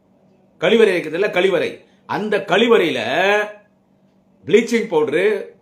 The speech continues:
தொடப்பக்கட்டை, பெனாயில்ல பல ஆயிரம் கோடி ஊழல் பண்ணவர் தான் அங்க இருக்கிற வேலுமணி. நூறு பெண்களை கற்பழிச்சான் பொள்ளாச்சி ஜெயராமனுடைய பையன்.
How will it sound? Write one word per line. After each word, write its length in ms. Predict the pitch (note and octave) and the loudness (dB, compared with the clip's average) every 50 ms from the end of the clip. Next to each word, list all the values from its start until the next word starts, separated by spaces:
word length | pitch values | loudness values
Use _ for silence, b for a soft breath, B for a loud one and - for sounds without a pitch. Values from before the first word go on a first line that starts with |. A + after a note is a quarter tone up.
| _ _ _ | _ _ _
தொடப்பக்கட்டை, 680 | - D#3 E3+ G3+ G#3 G#3 G3 - E3+ B2+ - - D#3+ E3+ F#3 G3 G3 F#3 - - _ _ _ _ _ - | -2 0 0 0 -2 -4 -6 -6 -8 -8 -6 -6 -4 -4 -4 -4 -6 -8 -12 -18 _ _ _ _ _ -6
பெனாயில்ல 560 | E3 F#3 G#3+ A#3 B3 B3+ B3+ A#3 A#3 A#3 A#3 A#3 | -4 -2 0 2 4 6 8 8 6 6 4 0
பல 180 | F#3 F3+ F#3 F#3+ | 0 -2 0 0
ஆயிரம் 220 | F#3+ F3+ F3 E3 | 0 0 -2 -2
கோடி 140 | F#3 G3 G3 | -2 -2 -2
ஊழல் 300 | F3+ F3+ F3+ F3+ E3+ - | -2 0 -2 -2 -2 -4
பண்ணவர் 280 | D#3 D3 D3 C#3+ C#3+ | -6 -8 -8 -6 -6
தான் 120 | D#3+ F#3 F3+ | -6 -6 -6
அங்க 120 | E3 D3+ | -6 -6
இருக்கிற 220 | D3 C3+ D3 D3 C#3 | -8 -8 -8 -8 -8
வேலுமணி. 400 | B2 B2+ A#2+ G#2+ F2 D#2+ D#2 - _ _ b b b b b b b b b b b - | -6 -6 -6 -8 -10 -14 -18 -20 _ _ b b b b b b b b b b b -8
நூறு 280 | A#2+ D#3 F#3+ G3+ F#3+ E3+ | -2 0 4 4 4 4
பெண்களை 360 | - F3+ G3+ A3 A3+ A3+ A3 | 2 0 2 6 6 6 6
கற்பழிச்சான் 600 | - F#3 F3 - G3 F#3+ E3+ F3 E3+ C3+ G2+ - - | 4 0 -2 -2 -2 -2 -2 -2 -2 -4 -4 -6 -8
பொள்ளாச்சி 340 | C3 D#3 F3 F3+ F3 F3 D#3+ | -6 -2 -2 -2 -2 -4 -6
ஜெயராமனுடைய 500 | B2 C#3+ D#3+ D#3+ E3 D3+ C#3+ C3+ B2 A2+ | -6 -4 -4 -4 -4 -6 -6 -8 -10 -10
பையன். 340 | A#2 B2+ C3+ B2 G#2+ F#2 - | -10 -10 -8 -8 -10 -12 -14